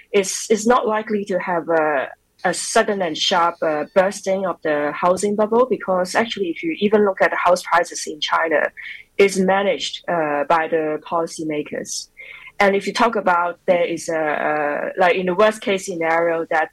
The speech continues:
maybe people no longer are, are buying houses, I think the policymakers, uh, will be very quick to, to ease up the policies, as they already signaled in the Politburo meeting that,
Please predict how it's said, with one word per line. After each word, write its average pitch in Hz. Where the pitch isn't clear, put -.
maybe 156
people 185
no 165
longer 165
are, 151
are 165
buying 180
houses, 208
I 190
think 196
the 185
policymakers, 175
uh, 185
will 185
be 180
very 202
quick 190
to, 160
to 165
ease 190
up -
the -
policies, 160
as 147
they 156
already 170
signaled 165
in 160
the 151
Politburo 160
meeting 170
that, 151